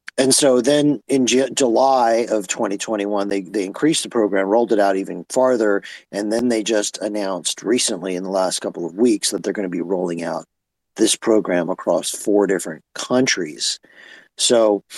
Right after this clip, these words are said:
this guy we were talking to this morning is like, "Yeah, like, <laughs> as soon as these huge en-, energy producers get into the mix," I mean, he's like, he's like, "The, the, the rush is on." It's like, "We are, like, scrambling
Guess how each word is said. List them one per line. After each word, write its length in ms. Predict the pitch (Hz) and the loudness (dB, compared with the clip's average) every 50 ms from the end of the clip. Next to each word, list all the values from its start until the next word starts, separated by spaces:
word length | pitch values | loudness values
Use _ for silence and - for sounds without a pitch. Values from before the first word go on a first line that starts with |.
| - - - _ _ _ _ _ _ _ _ _ _ _ _ _ _ _ _ _ | -16 -16 -18 _ _ _ _ _ _ _ _ _ _ _ _ _ _ _ _ _
this 160 | - 175 175 - | 2 2 4 4
guy 160 | 165 139 131 | 4 4 4
we 60 | 123 | 4
were 120 | 120 113 | 4 4
talking 300 | 110 143 127 113 - 107 | 4 4 4 2 2 0
to 80 | 110 107 | 0 0
this 200 | 90 - - - | 0 -2 -4 0
morning 420 | - 151 220 269 233 180 143 131 | 2 2 4 4 4 2 2 2
is 180 | 120 117 107 - | 2 2 2 2
like, 240 | 127 113 107 104 - _ _ _ _ _ | 2 2 0 0 -4 _ _ _ _ _
"Yeah, 320 | 113 127 143 147 131 120 113 113 | 0 0 2 2 2 0 2 2
like, 340 | 123 127 127 123 - - - 175 - - 180 147 - | 2 2 2 0 0 0 0 0 2 0 -2 -2 -2
<laughs> 340 | - - - - - - _ | -8 -10 -10 -10 -10 -4 _
as 140 | 131 131 - | 0 0 2
soon 200 | - 170 165 165 | 2 2 2 2
as 120 | 151 127 | 2 2
these 180 | 135 135 127 - | 0 0 0 0
huge 240 | 143 131 123 120 131 | 0 0 0 0 0
en-, 140 | 131 131 | 0 0
energy 480 | 127 131 117 127 131 147 147 135 135 117 | 0 0 0 0 0 0 0 -2 -4 -4
producers 500 | - 120 110 107 110 104 - 107 104 - | -4 -4 -2 -2 -2 -2 -2 -4 -4 -2
get 180 | - 123 117 117 | -2 -2 0 0
into 240 | 110 101 - 110 | -2 -4 -6 -8
the 100 | 90 92 | -8 -6
mix," 380 | 92 123 156 170 131 107 - - | -2 0 0 0 0 -2 -4 -4
I 60 | 110 | -4
mean, 160 | 98 104 104 | -6 -4 -4
he's 180 | 104 110 - - | -4 -4 -2 -2
like, 220 | 120 107 98 101 | 0 -2 -2 -2
he's 200 | 85 107 110 - | -4 -4 -2 0
like, 220 | 117 101 104 95 - | 0 0 0 -2 -4
"The, 160 | - 117 - - - - _ - _ | -4 -6 -6 -6 -12 -18 _ -20 _
the, 280 | 113 104 120 107 110 107 - | -6 -2 0 0 0 0 0
the 140 | - 113 101 | 0 0 4
rush 340 | 98 123 147 160 143 - | 4 6 4 6 4 4
is 160 | 123 104 87 - | 0 0 -2 0
on." 300 | - 117 120 107 87 80 | 0 2 2 2 0 -4
It's 120 | 80 95 92 | -8 -6 -6
like, 120 | 98 90 - | -6 -4 0
"We 180 | 104 123 131 | 2 4 4
are, 140 | 123 110 101 | 4 4 4
like, 260 | 101 104 95 92 - | 2 2 0 0 0
scrambling 1200 | - - - - - - - - 131 123 127 123 123 123 123 123 120 107 98 90 78 78 87 90 | 0 0 0 0 -2 -4 -4 -2 0 2 4 4 4 4 2 2 2 2 0 -2 -4 -8 -14 -16